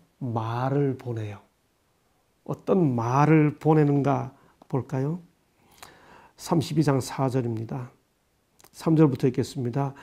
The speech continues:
야곱이 세일 땅 에돔 들에 있는 형 에서에게로 사자들을 자기보다 앞서 보내며 그들에게 부탁하여 가로되,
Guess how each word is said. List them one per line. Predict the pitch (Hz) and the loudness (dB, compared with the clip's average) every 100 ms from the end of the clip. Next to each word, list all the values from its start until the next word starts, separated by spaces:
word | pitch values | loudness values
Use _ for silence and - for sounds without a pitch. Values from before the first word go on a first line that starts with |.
| - - - - | -20 -20 -10 4
야곱이 | 156 151 165 160 147 | 8 10 10 10 8
세일 | - 170 170 160 | 2 4 6 6
땅 | 165 156 - | 2 0 2
에돔 | 156 156 151 - | 2 4 2 0
들에 | 170 175 151 | 2 4 6
있는 | - 143 147 139 | 4 4 4 2
형 | 135 170 147 - | 0 -2 -2 0
에서에게로 | 151 151 170 165 147 147 139 | 2 2 2 0 2 2 2
사자들을 | 131 - 151 147 147 147 147 135 - - - - | -2 -6 -4 0 2 2 4 2 -2 -18 -20 -14
자기보다 | - 139 139 143 135 127 | -2 0 2 2 2 0
앞서 | 143 - - 151 | -4 -8 -4 -4
보내며 | - 151 139 135 - | -2 -2 0 0 0
그들에게 | 151 156 143 139 - | 2 4 4 2 -2
부탁하여 | 233 - - 170 - 156 131 | -8 -6 -6 -6 -6 -6 -6
가로되, | 135 127 123 113 | -6 -8 -8 -10